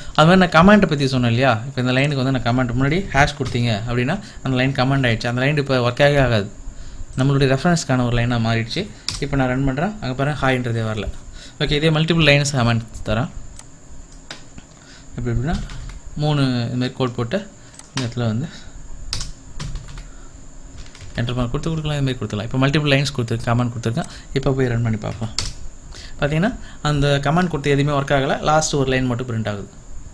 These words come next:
ஓகேங்களா? இப்ப கமாண்ட்டும் பார்த்தாச்சு. அடுத்து என்ன சொன்னேன்? இன்புட் வாங்குறத பத்தி சொன்னேன். சரி, ஓகே. இப்ப இன்புட் வாங்குறதுக்கு போலாம். இப்ப A equal to input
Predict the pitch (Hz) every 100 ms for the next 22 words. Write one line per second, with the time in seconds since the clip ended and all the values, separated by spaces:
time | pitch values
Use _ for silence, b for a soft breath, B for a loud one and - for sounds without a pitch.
0 | - 127 131 170 B B - 127 131 135
1 | 139 139 117 107 104 - - B B -
2 | 143 160 151 165 165 170 175 165 135 117
3 | 110 - 104 107 98 - 120 110 104 110
4 | - 127 139 151 127 107 107 - 104 156
5 | - B B B - 117 117 120 113 110
6 | 107 - - - B - 123 123 117 127